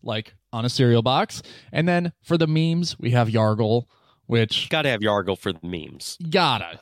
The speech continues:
Speaker 2: Uh,
Speaker 1: You
Speaker 2: they're
Speaker 1: gotta.
Speaker 2: good. They're good memes. They're
Speaker 1: Yeah.
Speaker 2: quality memes. Yeah.
Speaker 1: You know, and some of those Yargle cards are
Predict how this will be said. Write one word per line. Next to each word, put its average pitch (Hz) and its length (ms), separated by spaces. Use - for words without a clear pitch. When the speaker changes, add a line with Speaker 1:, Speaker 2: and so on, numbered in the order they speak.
Speaker 2:
Uh, 240 40
Speaker 1:
You - 80
Speaker 2:
they're 320 120
Speaker 1:
gotta. 233 60
Speaker 2:
good. 220 200
They're 240 120
good 233 180
memes. 240 480
They're 214 140
Speaker 1:
Yeah. 294 200
Speaker 2:
quality 143 360
memes. 80 560
Yeah. 113 260
Speaker 1:
You 147 100
know, 151 140
and 143 180
some 160 140
of 190 80
those 175 140
Yargle 127 340
cards 175 400
are 117 420